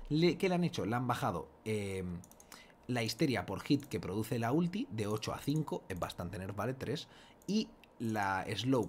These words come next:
que le pone de cuarenta a sesenta por ciento en la ulti de Baron. Es decir, se mueve veinte por ciento más lento todavía, es decir, será difícil moverse con el, con el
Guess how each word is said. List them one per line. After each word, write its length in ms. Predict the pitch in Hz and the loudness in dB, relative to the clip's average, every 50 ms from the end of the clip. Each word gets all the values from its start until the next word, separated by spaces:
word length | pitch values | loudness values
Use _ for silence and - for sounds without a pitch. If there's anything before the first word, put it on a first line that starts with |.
| - - | -2 -4
que 120 | - 98 | -6 -4
le 140 | 92 92 90 | -2 -2 -2
pone 280 | 87 131 143 175 190 175 | 0 0 2 2 2 2
de 160 | - 110 104 | 2 0 0
cuarenta 520 | - 110 107 113 127 151 165 185 170 - - | 0 0 0 2 2 2 4 2 2 2 2
a 140 | 135 151 - | 0 -2 0
sesenta 540 | - - 123 - - 143 143 143 147 135 | 0 -2 -2 0 0 0 0 0 0 0
por 120 | 139 107 - | 0 -2 -2
ciento 320 | - 139 139 139 131 147 | 0 0 0 0 2 0
en 120 | 135 117 101 | 0 2 2
la 120 | 87 87 | 0 0
ulti 280 | 90 92 87 82 - 85 | 0 -2 -4 -4 -4 -4
de 80 | 76 | -4
Baron. 240 | 64 60 62 71 65 - - | -4 -6 -6 -8 -12 -12 -10
Es 140 | - 113 98 | -8 -6 -6
decir, 320 | 98 - 104 92 82 - - - - - - | -6 -6 -8 -8 -10 -10 -14 -18 -20 -18 -12
se 220 | - - - 120 110 | -6 -2 0 0 2
mueve 240 | 117 139 143 156 143 | 2 4 4 4 4
veinte 320 | 123 123 127 123 120 113 | 4 2 0 0 -2 -2
por 160 | - 101 87 | -2 -2 -4
ciento 340 | - - 120 104 95 - 85 | -2 -2 -2 -2 -2 -4 -4
más 280 | 85 98 110 123 127 135 | -2 0 0 0 2 2
lento 340 | 127 120 113 110 104 107 | 2 2 2 2 2 0
todavía, 360 | 90 107 101 104 117 143 151 139 | 0 2 2 2 4 4 4 2
es 60 | 107 | 2
decir, 300 | 101 - 113 90 90 - - - - - | 0 -2 -4 -4 -6 -8 -12 -20 -18 -10
será 280 | - - 117 113 123 | -4 -2 -2 0 0
difícil 380 | 120 113 - - 123 - 147 127 | -2 -2 -4 -4 -2 0 2 2
moverse 500 | 113 104 98 107 110 107 - - 127 110 | 2 0 0 -2 -2 -2 -2 -2 -2 -2
con 160 | - 98 87 | -2 -4 -4
el, 340 | 78 71 65 58 55 50 50 50 50 - - - - - | -4 -6 -8 -10 -10 -12 -12 -14 -16 -16 -18 -20 -18 -12
con 220 | - 107 92 87 80 | -8 -8 -6 -6 -6
el 300 | 76 73 67 60 53 50 | -8 -8 -10 -10 -12 -12